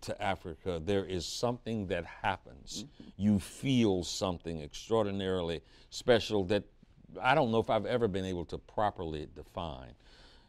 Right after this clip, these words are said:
Speaker 1: Y-, you know, when I look at Africans who are emulating the madness and who are buying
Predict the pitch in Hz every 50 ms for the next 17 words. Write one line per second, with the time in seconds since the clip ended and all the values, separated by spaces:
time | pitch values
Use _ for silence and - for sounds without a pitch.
0 | _ _ _ _ _ _ _ - - - _ - 151 151 147 139 127 - - -
1 | 131 127 160 151 151 - - 139 160 202 214 208 202 170 170 185 165 - - -
2 | - - 107 110 107 101 90 - - - - _ _ _ _ _ _ _ _ _
3 | _ _ - 107 110 120 120 - - - 104 - - - 92 73 73 69 - -
4 | - - - - - - _ - - _ - - _ _ - - _ _ - -
5 | _ _ - - _ _ _ _ _ _ _ _ _ - - - - - 151 143
6 | 131 123 117 110 107 101 92 - - _ _ _ _ - - _ - - - -
7 | - _ - 110 110 101 95 - - - 139 151 170 185 175 147 131 113 104 104
8 | 104 104 101 90 90 87 82 82 80 80 - - - - - _ _ _ _ _
9 | - - 85 87 107 107 104 95 87 90 90 90 92 95 95 101 113 131 139 127
10 | 110 90 82 78 71 71 - - - - - - - - - - _ _ _ _
11 | - _ _ _ - _ - - _ _ _ _ - - _ _ _ _ _ _
12 | _ - 139 147 139 131 139 127 113 101 90 90 123 143 143 139 135 135 127 110
13 | 104 101 92 87